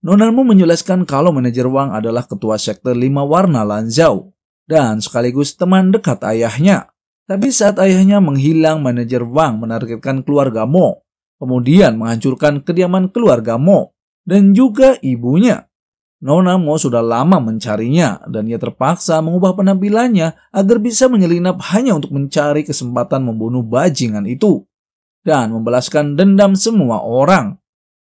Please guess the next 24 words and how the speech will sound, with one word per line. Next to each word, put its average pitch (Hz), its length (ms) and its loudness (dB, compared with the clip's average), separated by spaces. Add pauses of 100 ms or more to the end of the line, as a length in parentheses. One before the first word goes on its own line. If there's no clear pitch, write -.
(360)
Han 220 160 2
Li 214 80 -2
pun 269 160 0
mengatakan 214 400 0
kalau 190 400 0
manajer 139 400 -2
Wang 151 160 0
itu 131 320 -4
sangat 160 400 -2
berbahaya 117 720 -2 (480)
dan 107 160 -6
bukan 147 400 -2
sesuatu 120 400 -2
yang 135 160 0
bisa 147 180 0
Nona 170 300 -2
Mo 190 160 0
tangani 196 720 0
karena 233 320 0
manajer 196 320 2
Wang 196 320 2
adalah 143 320 2
seorang 139 580 0
kultivator. 113 1000 -2